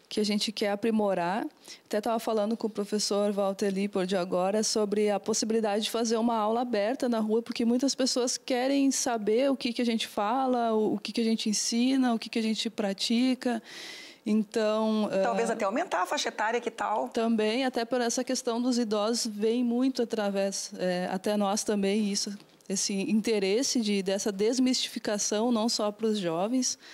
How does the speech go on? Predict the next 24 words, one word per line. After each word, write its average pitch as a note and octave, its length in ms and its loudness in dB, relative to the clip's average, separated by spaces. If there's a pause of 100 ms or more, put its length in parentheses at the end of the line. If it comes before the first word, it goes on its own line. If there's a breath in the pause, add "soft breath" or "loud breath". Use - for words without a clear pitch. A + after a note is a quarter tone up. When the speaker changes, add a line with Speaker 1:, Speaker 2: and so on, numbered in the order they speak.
(400 loud breath)
Speaker 1:
mas, F#3 720 -2
é, F3+ 380 0
muitas A3+ 420 0
ideias, C4 400 0
assim, A3 220 -2
então, G#3+ 520 -4 (300)
muita A3 320 0
vontade B3 380 0
de - 60 -6
fazer A#3+ 240 0
essa A#3 200 -2
aula A3 260 2
aberta. A3 540 -2 (600 loud breath)
E A#3+ 220 -2
continuar C#4 680 0
essas C#4 240 0
aulas A#3 320 0
após A3 720 0
a G#3+ 100 0
finalização A3 1000 0
dessa, F3 960 -2
dessa F#3+ 280 -2
turma, A#3+ 540 2
que A3 300 -2